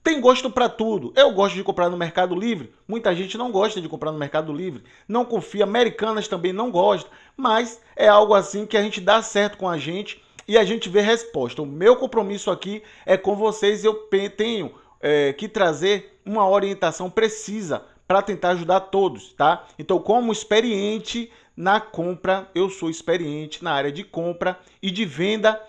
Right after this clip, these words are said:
então a gente aconselha que fuja das Casas Bahia e da Acer. Não presta, tá? Então, e se você for comprar, ainda assim, ó, Silvas,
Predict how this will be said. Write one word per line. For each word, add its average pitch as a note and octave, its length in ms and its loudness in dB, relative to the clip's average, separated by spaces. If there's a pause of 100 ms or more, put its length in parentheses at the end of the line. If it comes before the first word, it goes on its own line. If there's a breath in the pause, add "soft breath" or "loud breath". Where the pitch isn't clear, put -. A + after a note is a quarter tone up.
(140 loud breath)
então F#3+ 360 -2
a F#3+ 100 2
gente E3 460 -8 (180 soft breath)
aconselha F3 640 -2
que F3+ 140 -10
fuja F#3+ 520 -4
das D#3+ 200 -2
Casas D#3 340 -2
Bahia E3 460 0 (240 loud breath)
e F3 80 -12
da E3+ 240 4
Acer. C#3 520 2 (260 soft breath)
Não A3 640 2 (280)
presta, F#3 560 2 (140)
tá? E3 320 2
Então, F3+ 300 -4
e A3+ 220 -2
se C#4+ 200 0
você A#3 420 4
for A3+ 220 2
comprar, G3 280 0
ainda A3 180 4
assim, - 180 -2
ó, A3 100 4
Silvas, C#3+ 320 -6